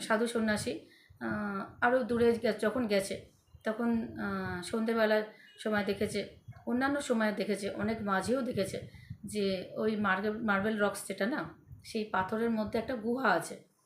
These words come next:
আর আপনারা যারা মার্বেল রকসে গেছেন তারা জানেন যে নর্মদার মধ্যে এত বেশি কুমির থাকে যে সেই কুমির কিন্তু ওই পাথরে উঠেও অনেক সময় বিশ্রাম টিশ্রাম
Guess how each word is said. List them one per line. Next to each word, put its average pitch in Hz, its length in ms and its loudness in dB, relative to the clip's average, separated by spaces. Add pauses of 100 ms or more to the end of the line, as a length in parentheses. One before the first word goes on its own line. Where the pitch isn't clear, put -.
(960)
আর 214 180 0
আপনারা 220 240 0
যারা 240 280 4
মার্বেল 233 460 2
রকসে 226 240 -2
গেছেন 214 300 2
তারা 202 200 2
জানেন 202 340 0
যে 196 160 -2 (180)
নর্মদার 208 500 0
মধ্যে 233 280 0 (320)
এত 190 180 -8
বেশি 262 300 0
কুমির 277 400 0
থাকে 214 280 4 (880)
যে 214 320 -2
সেই 240 180 0
কুমির 247 280 -2
কিন্তু 254 260 -2
ওই 240 80 2
পাথরে 240 380 4
উঠেও 233 260 4
অনেক 226 160 2
সময় 220 220 -2
বিশ্রাম 202 320 -2
টিশ্রাম 208 320 -2